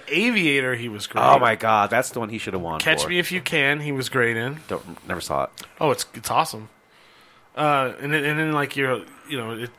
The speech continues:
Speaker 1: based on a true story, the real guy works with the F B I still to catch, catch people that are doing what he was doing, like fraud.
Speaker 2: Yeah, for, yeah, like a
Speaker 1: Gangs of New York. Eh. The Man in the Iron Mask. Eh.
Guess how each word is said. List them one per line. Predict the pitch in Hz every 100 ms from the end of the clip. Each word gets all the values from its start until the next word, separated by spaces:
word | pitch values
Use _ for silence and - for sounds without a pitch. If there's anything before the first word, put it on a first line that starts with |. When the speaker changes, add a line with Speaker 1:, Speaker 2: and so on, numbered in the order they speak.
| -
Speaker 1:
based | 127 147
on | 135
a |
true | 110 127
story, | - 165 147
the | 113
real | 147
guy | 120 120 156 127 120 _ _ _ _ _ _ _ _
works | 139 135 -
with | 131
the | 135
F | 135
B | 127 117
I | 170
still | - 113 107
to |
catch, | - 127 123 - -
catch | - 143 -
people | 139 123 113
that | 110
are | 107 104 101 - _ - _ _ _ - - -
doing | 127 120
what | 120
he |
was | 160
doing, | 104 104
like | 101
fraud. | - 117 120 107 107
Speaker 2:
Yeah, |
for, | 82 92
yeah, | 82 82
like | 85 78
a | 80 80
Speaker 1:
Gangs | 160 185 180
of | 196
New |
York. | 175 160 165 165 165 -
Eh. | 226 226 226 220 214 208 202 180 - - - - - _ _ _ _ - - - - - _ _ _ _ _ _ _ -
The | 151
Man | 170 185
in | 190
the | 180
Iron | 170 160
Mask. | 147 147 160 156 - -
Eh. | 226 233 233 233 220 208 190